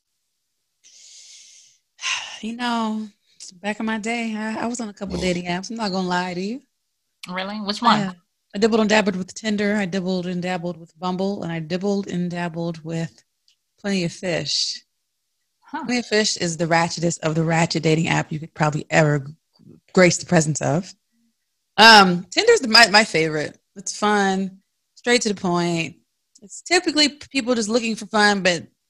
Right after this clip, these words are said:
Speaker 1: uh, relationships can come out of Tinder, and it can kinda surprise you the connections that you find. You can find good friends from Tinder. Um, Bumble bored the hell out of me. Hated it. Couldn't stand it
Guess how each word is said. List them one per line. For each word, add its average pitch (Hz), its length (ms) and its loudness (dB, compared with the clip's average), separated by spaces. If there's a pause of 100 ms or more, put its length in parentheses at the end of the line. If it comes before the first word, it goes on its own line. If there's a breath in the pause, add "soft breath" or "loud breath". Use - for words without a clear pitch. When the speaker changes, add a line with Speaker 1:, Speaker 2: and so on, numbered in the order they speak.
(260)
Speaker 1:
uh, 202 120 -4
relationships 196 560 2
can 175 100 -8
come 185 180 -2
out 180 120 -4
of 170 60 -6
Tinder, 185 260 -4
and 185 160 -2
it 196 140 -6
can 220 100 -12
kinda 415 200 -6
surprise 277 340 0
you 226 60 -2
the 208 60 -2
connections 214 380 -4
that 170 80 -10
you - 100 -20
find. 180 100 -6
You 247 60 -4
can - 80 -16
find 330 160 -2
good 240 120 -4
friends 185 320 0
from 143 120 -6
Tinder. 139 400 -8 (640)
Um, 156 480 0 (680)
Bumble 302 280 6
bored 196 640 4
the 185 220 -12
hell 190 360 4
out 202 160 8
of 214 120 4
me. 247 200 8
Hated 185 340 8
it. 247 300 0
Couldn't 165 180 -6
stand 160 360 0
it - 220 0